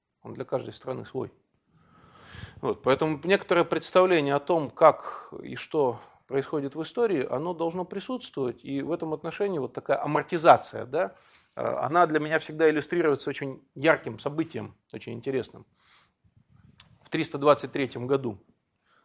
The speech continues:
нашей эры, в начале четвертого века, всем присутствующим известный император Константин, тот самый, который уравнял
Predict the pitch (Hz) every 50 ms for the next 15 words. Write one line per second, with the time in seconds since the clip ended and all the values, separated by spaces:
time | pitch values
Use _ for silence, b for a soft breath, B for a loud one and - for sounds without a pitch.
0 | _ _ - 120 123 113 - - 123 - - 196 220 196 143 110 98 - _ _
1 | _ _ _ _ _ - 110 - - 120 117 113 - - - 123 113 107 - 120
2 | 113 110 104 101 - - - _ _ b b b b b b b b - - 143
3 | 123 117 117 - 123 120 147 135 117 - - 107 - - 117 123 127 127 127 117
4 | - - 113 110 107 123 123 123 117 123 120 - 120 110 - - 151 151 - 233
5 | 233 226 214 - _ _ _ _ _ _ _ _ _ _ - 107 - - 156 156
6 | 147 135 120 - 120 - - 123 120 120 120 120 - - 123 123 131 139 135 139
7 | 135 123 107 104 98